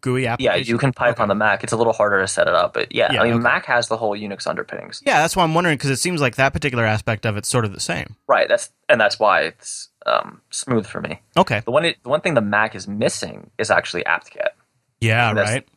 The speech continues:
Speaker 2: that's Debian and Ubuntu specific,
Speaker 1: Yeah,
Speaker 2: but,
Speaker 1: yeah.
Speaker 2: um, and now I'm using Homebrew on Mac to make it suck less, but it's still not the
Speaker 1: It's
Speaker 2: same.
Speaker 1: not the same. It's, it's not as
Speaker 2: Yeah.
Speaker 1: well integrated, for one. Um, and, you know, and this is why, uh, not to be that guy, but that's why I switched to Arch, 'cause if you like that,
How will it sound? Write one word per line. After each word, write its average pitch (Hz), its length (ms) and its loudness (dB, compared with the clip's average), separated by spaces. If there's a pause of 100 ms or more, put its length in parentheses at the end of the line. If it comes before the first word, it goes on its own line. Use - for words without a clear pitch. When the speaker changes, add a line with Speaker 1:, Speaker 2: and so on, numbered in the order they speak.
(120)
Speaker 2:
that's - 180 -2
Debian 92 400 -2
and - 140 -12
Ubuntu - 360 -12
specific, - 520 -2
Speaker 1:
Yeah, 107 60 0
Speaker 2:
but, 113 300 2
Speaker 1:
yeah. 107 200 -10 (640)
Speaker 2:
um, 98 300 0
and - 80 0
now 117 140 2
I'm 113 120 2
using 123 220 0
Homebrew 110 400 0
on 104 140 0
Mac 101 300 -2
to - 60 -10
make 92 180 -2
it - 80 -6
suck - 300 -2
less, 104 240 2
but - 140 -4
it's 92 100 -8
still 92 220 0
not 60 320 0
the 175 60 -4
Speaker 1:
It's - 80 -4
Speaker 2:
same. 208 100 -4
Speaker 1:
not 196 160 2
the 147 80 -2
same. 107 340 -2
It's, 127 160 -2
it's 160 140 -2
not 170 160 2
as 120 80 2
Speaker 2:
Yeah. 92 100 2
Speaker 1:
well 107 80 0
integrated, 101 460 0
for 107 120 -6
one. 104 300 0 (400)
Um, 104 400 2 (140)
and, 160 260 0
you 185 80 4
know, 165 160 4
and 151 140 2
this 226 180 4
is 156 80 0
why, 113 380 2 (100)
uh, - 180 -10 (100)
not 135 200 0
to 123 60 -10
be 117 100 0
that 120 220 0
guy, 98 280 -2 (180)
but - 60 -14
that's 160 180 0
why 190 140 2
I 131 100 2
switched - 300 -2
to - 40 -6
Arch, 147 260 0
'cause 123 120 -4
if 120 120 -4
you 190 120 -2
like 147 240 0
that, 127 360 0